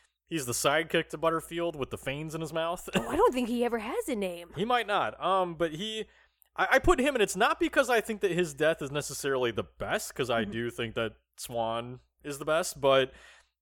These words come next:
Speaker 1: uh, but the reason that I like his death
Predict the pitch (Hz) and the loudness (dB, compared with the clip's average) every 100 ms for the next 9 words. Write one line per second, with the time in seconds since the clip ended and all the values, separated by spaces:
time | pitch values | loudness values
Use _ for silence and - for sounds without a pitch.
0 | _ 131 135 135 131 147 151 190 175 165 | _ 2 4 4 2 0 2 0 0 2
1 | 143 127 123 175 247 - 175 127 113 110 | 2 2 2 2 2 2 -2 0 0 2
2 | 110 - | 0 -4